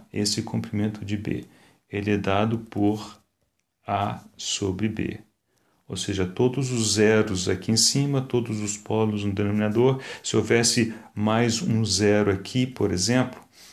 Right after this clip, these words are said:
então isso aqui seria um A um, aqui eu teria um A dois, e aqui eu multiplicaria A um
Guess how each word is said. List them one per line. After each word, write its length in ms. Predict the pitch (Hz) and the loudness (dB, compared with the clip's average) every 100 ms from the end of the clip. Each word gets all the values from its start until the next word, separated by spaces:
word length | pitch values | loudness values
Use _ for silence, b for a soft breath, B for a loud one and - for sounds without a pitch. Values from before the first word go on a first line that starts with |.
| B _ | B _
então 200 | - 110 | -4 -2
isso 160 | 110 - | -2 -4
aqui 160 | - | -4
seria 280 | - 104 101 | -2 0 0
um 140 | 95 | 2
A 80 | 92 | 2
um, 340 | 90 117 135 139 - _ _ | 2 2 2 -2 -10 _ _
aqui 320 | - 101 95 - | -10 -8 -4 -4
eu 100 | - | -4
teria 540 | - 95 95 92 90 - _ _ _ | -4 -4 0 0 -2 -8 _ _ _
um 220 | 107 104 | -6 -2
A 80 | 92 | 0
dois, 640 | 87 95 117 120 135 135 - B B _ | 0 2 4 4 2 -2 -8 B B _
e 60 | 98 | -12
aqui 220 | 95 - | -6 -2
eu 40 | |
multiplicaria 1000 | 104 104 104 - 101 104 98 98 95 - - | 0 0 -2 -6 -4 -2 -2 0 0 -2 -4
A 120 | 98 | -4
um 400 | 98 101 104 | -2 0 0